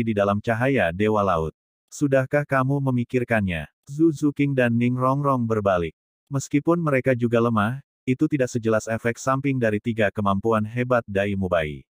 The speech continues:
Mereka memandang Tang San dengan mata penuh keheranan. Oscar tersenyum masam. "San kecil, kamu benar-benar memiliki lebih banyak ide. Kali ini kita akan disiksa lagi." Tang San berkata, "Berkultivasi di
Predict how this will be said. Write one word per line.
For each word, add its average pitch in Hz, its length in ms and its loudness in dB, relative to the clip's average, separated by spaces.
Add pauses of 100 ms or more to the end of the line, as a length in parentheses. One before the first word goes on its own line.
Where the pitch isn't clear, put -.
(560)
Mereka 139 400 0
memandang 131 480 2
Tang 123 240 0
San 120 320 0
dengan 113 240 2
mata 113 400 0
penuh 151 320 -2
keheranan. 87 560 -2 (400)
Oscar 156 400 0
tersenyum 131 440 0
masam. 95 600 -2 (160)
"San 170 320 -2
kecil, 131 480 0 (240)
kamu 143 320 2
benar-benar 131 560 0
memiliki 110 400 0
lebih 113 400 0
banyak 117 320 0
ide. 87 400 -4 (320)
Kali 147 320 0
ini 143 160 0
kita 131 400 0
akan 120 240 0
disiksa 120 560 -2
lagi." 87 400 -2 (400)
Tang 143 240 0
San 151 320 -2
berkata, 107 560 0 (160)
"Berkultivasi 143 960 0
di 95 140 -2